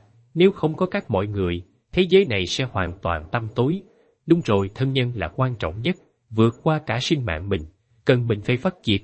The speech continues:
tất cả để thủ hộ. Không có thân nhân, mình sẽ vĩnh viễn trong tăm tối. Sống không bằng chết, ta vì chiến đấu mà sáng lạng, vì mọi người mà vô tận quang minh. La Phong nhìn thân nhân, La Phong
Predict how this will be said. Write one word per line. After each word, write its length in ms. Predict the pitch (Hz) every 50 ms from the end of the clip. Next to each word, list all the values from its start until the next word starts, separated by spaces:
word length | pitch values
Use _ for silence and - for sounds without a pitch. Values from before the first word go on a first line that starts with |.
| -
tất 120 | - 196 190 -
cả 260 | - 85 80 127 151 151
để 140 | 120 113 120 -
thủ 140 | - 139 147 127
hộ. 280 | - 98 76 76 85 101 _ _ _ _ _
Không 240 | - - 160 156 139
có 100 | 170 165
thân 240 | 165 147 135 127 120
nhân, 260 | 117 120 120 123 117 - _ _ _ _ _ -
mình 160 | 107 107 110
sẽ 220 | 110 - 127 131 127 -
vĩnh 220 | 117 110 123 120
viễn 260 | - 90 87 87 127
trong 180 | - 127 110 107
tăm 220 | - 113 104 104 98
tối. 320 | - 104 107 123 156 180 196 - _ _ _ _ _ _ _
Sống 360 | - - - 120 147 175 180
không 220 | - - 110 98
bằng 160 | 101 78 71 78 -
chết, 200 | - 131 175 202 - - - _ _ _ _ _ _
ta 100 | - 139 131 -
vì 140 | 110 101
chiến 260 | 98 - 143 151 156 143
đấu 260 | 139 143 170 196 151 113
mà 80 | - -
sáng 260 | - - 135 151 151
lạng, 260 | 117 78 73 76 87 92 - - _ - -
vì 140 | 135 135
mọi 160 | 123 120 123 123
người 220 | 120 120 117 117
mà 220 | 117 113 101 101 101 -
vô 140 | 151 156 143 -
tận 180 | 90 90 113 -
quang 240 | - 127 131 135 135
minh. 180 | 139 139 143 131 - _ _ _ _ _ _ -
La 160 | 151 151 160
Phong 320 | 156 - - 143 139 143 131
nhìn 200 | 117 101 90 85
thân 220 | - 123 123 117
nhân, 220 | 117 120 131 135 131 - _ _ -
La 180 | 113 110 104 101
Phong 320 | - - 104 98 95